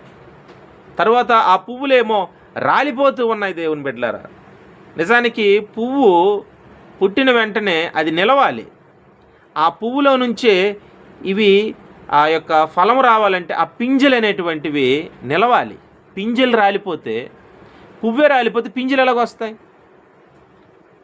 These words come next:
మాడిపోతే చూస్తాం, ఆ పువ్వు చాలా బాగుంటుంది.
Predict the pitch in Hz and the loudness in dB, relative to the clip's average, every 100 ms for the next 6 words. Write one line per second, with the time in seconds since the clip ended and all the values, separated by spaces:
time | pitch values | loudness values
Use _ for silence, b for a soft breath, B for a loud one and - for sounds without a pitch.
0 | - 160 220 208 208 - 170 - 131 123 | -4 -2 -2 -6 -8 -6 -6 -4 -4 -4
1 | 120 214 226 208 190 196 170 151 120 95 | -4 -4 -2 0 2 2 0 -2 -4 -12
2 | - | -20